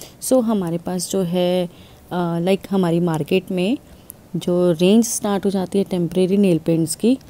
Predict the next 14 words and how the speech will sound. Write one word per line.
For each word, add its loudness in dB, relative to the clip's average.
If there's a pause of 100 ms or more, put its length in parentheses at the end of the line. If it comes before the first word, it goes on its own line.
(300)
लोकल 2
मार्केट -4
में -2
टेन 6
रुपीज़ 0
से 2
स्टार्ट 0
हो -2
जाती 0
है 0 (100)
इंडियन 0
करेंसी -2
के -2
according, -2